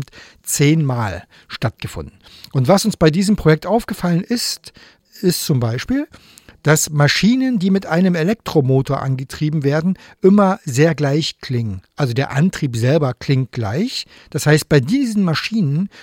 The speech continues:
kommt es auf Detailtöne an. Also Töne, die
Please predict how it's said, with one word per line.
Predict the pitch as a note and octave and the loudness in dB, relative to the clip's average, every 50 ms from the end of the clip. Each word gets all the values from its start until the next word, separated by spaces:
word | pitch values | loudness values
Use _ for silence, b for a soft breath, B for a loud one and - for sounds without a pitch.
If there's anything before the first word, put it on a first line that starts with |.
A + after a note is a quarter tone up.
| B B _ | B B _
kommt | - E3+ F#3 F#3 - | 0 0 0 0 -2
es | F3+ - - | -4 -4 -6
auf | - D3+ - | -8 -8 -4
Detailtöne | - D#3+ D3 - - - D#3 D3 D3 C#3 C3 - _ _ - - B2 A#2+ A2 G#2+ - - | -4 -4 -4 -4 -4 -4 -2 0 -2 -2 -4 -6 _ _ -12 -8 -6 -6 -6 -6 -8 -10
an. | A2+ A2+ G#2+ B B B B B | -12 -14 -16 B B B B B
Also | - C#3+ B2+ C#3 | -4 -2 -2 -2
Töne, | - - D#3 D#3+ G3 G#3 G#3 G#3 F3+ | 0 4 4 6 6 6 4 2 2
die | C3+ C#3+ D#3 E3 F3 | 0 0 0 0 0